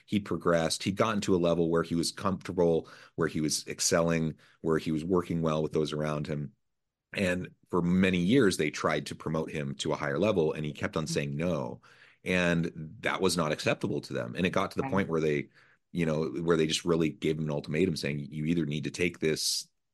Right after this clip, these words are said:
Speaker 1: you know, high executive level position uh, or, you know, or we're gonna make a change. And he chose
Speaker 2: Yeah.
Speaker 1: to leave. Um,
Speaker 2: Yeah.
Speaker 1: and which, which is sad. It's a, such a loss for, uh, for
Speaker 2: Yeah.
Speaker 1: that company.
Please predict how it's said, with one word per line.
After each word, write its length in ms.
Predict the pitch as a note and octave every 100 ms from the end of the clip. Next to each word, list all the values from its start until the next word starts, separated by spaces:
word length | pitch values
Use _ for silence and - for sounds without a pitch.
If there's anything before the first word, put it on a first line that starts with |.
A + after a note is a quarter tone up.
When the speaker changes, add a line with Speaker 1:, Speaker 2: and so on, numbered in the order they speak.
| _ _ - -
Speaker 1:
you 100 | F#2
know, 200 | D#2+ D2
high 160 | - F2
executive 480 | D#2+ E2+ F2 F#2 F2
level 200 | E2+ D#2+
position 640 | D#2+ A2 - F2+ F#2 A#2 - - _ _ E2+
uh, 280 | E2+ E2 -
or, 560 | F2+ F2 E2+ E2 D#2+ - -
you 100 | E2
know, 300 | D2 D2 D2
or 200 | E2 D2+
we're 120 | D2
gonna 140 | D2 D2
make 160 | C#2
a 20 | -
change. 480 | E2+ F2 D2+ C#2+
And 180 | C#2+ C#2+
he 160 | - -
chose 240 | D2 C#2
Speaker 2:
Yeah. 40 | -
Speaker 1:
to 80 |
leave. 400 | G2 G#3 - - _ _ - _
Um, 320 | F#2+ F#2 F2 E2+
Speaker 2:
Yeah. 80 |
Speaker 1:
and 100 | G#2
which, 260 | G2+ A2+ -
which 200 | A2+ B2
is 120 | A#2+
sad. 300 | - B3+ D2+
It's 140 | D#2+ G#2+
a, 80 |
such 260 | - B2+ -
a 60 | G2
loss 400 | G#2 A#2+ G2 -
for, 500 | - F#2 E2+ E2 - _ _ _ _ -
uh, 420 | F#2 D#2+ D2+ D2
for 160 | - F2
Speaker 2:
Yeah. 60 |
Speaker 1:
that 100 | E2
company. 460 | D#3+ G3+ F#2+ F#2